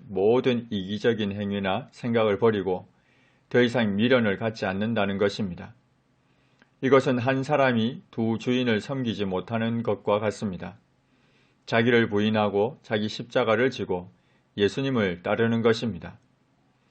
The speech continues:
누구든지 예수님을 섬기려면 예수님을 따라야 합니다. 예수님이 어디로 가시고 또 무엇을 하시든지 묵묵히 따르는 사람이라야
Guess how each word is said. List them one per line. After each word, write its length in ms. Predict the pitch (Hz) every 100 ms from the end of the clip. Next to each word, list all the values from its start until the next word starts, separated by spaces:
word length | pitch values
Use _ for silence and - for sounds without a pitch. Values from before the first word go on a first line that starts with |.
| _ _ _ _ -
누구든지 540 | 120 143 160 151 131
예수님을 480 | 110 - 135 127 117
섬기려면 840 | 147 139 120 107 101 107 95 87 _ _ _ _
예수님을 580 | 101 101 - 127 113 98
따라야 380 | 117 143 131 104
합니다. 400 | 85 85 87 - _ _ _ _ _ _ _ 113
예수님이 540 | 110 139 131 123 113
어디로 380 | 101 98 113 110
가시고 580 | 107 - 101 104 139 _ _ _ _ -
또 140 | 135
무엇을 560 | 113 104 113 120 135 135
하시든지 680 | 139 139 113 104 101 87 - _ _ _ _ _ _ _ _
묵묵히 520 | 117 110 117 117 123 110
따르는 440 | 104 110 117 113
사람이라야 840 | 117 117 113 113 98 98 98 90